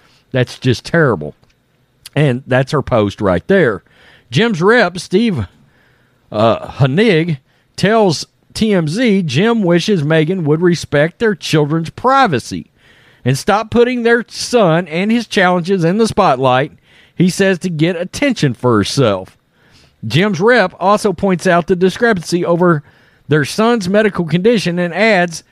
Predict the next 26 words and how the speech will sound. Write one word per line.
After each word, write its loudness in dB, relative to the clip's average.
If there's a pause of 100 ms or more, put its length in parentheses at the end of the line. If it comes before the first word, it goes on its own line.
(220)
this 2
parting 0
shot, 0
quote, 0
"If -2
Megan 0
wants -2
to 0
prove 0
her 2
ability 2
to -2
co-parent 0
with 0
Jim, 0 (260)
it 0
might 0
be -2
a 4
good 2
idea 2 (460)
to 2
stop -2
constantly -2
disparaging 0
him." -2